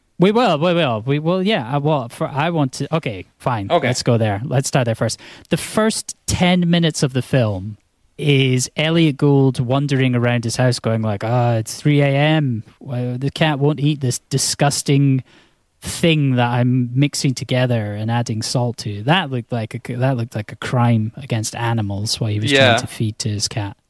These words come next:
Speaker 1: He's got his nice next door neighbors who are a group of weed smoking. They're accused of making hash pies.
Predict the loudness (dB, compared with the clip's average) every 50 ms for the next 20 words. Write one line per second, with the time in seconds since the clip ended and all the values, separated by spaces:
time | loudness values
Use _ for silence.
0 | _ _ _ _ _ _ 0 0 2 2 2 2 4 2 2 2 2 2 4 4
1 | 2 0 0 0 0 0 0 -2 -2 0 2 2 4 4 2 2 2 0 0 0
2 | 0 0 -2 -2 -4 -4 -2 0 2 2 2 2 2 0 -2 -4 -2 0 2 2
3 | 2 0 -2 0 2 2 2 2 2 -2 -8 -16 -20 _ _ _ _ _ -8 -4
4 | 0 4 4 6 6 6 4 2 0 -4 -6 -4 -4 -4 -2 0 2 2 2 2
5 | 2 0 0 2 2 0 0 -4 -6 _ -2 0 0 0 -2 -4 -4 0 2 4
6 | 4 4 4 2 2 0 0 0 -2 0 0 2 2 2 2 0 0 0 2 2
7 | 2 2 2 0 -4 -4 -4 -6 -4 -4 -6 -6 -8 -8 -8 -10 -12 -16